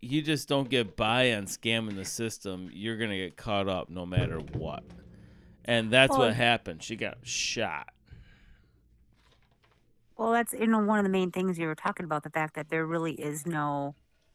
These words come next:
Speaker 2: good guy. I mean, they're all, they're all antagonists or pro-, not protagonist, whatever. And they, the, their evilness or manipulations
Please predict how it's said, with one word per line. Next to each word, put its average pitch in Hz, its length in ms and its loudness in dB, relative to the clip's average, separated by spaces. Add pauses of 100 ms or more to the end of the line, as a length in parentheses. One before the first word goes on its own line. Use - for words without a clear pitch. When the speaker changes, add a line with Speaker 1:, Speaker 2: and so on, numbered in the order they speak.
(140)
Speaker 2:
good 180 200 2
guy. 143 220 -4 (240)
I 165 80 -4
mean, 156 260 -2
they're 165 220 -2
all, 240 200 0
they're 220 340 6
all 202 320 4
antagonists 170 680 -2
or 170 80 -2
pro-, 180 200 -8
not 175 180 -2
protagonist, 165 480 -4
whatever. 160 420 -2 (640)
And 202 200 4
they, 190 300 4 (100)
the, 185 260 0
their 170 360 0
evilness 202 800 2
or 160 440 -2 (500)
manipulations 170 1300 2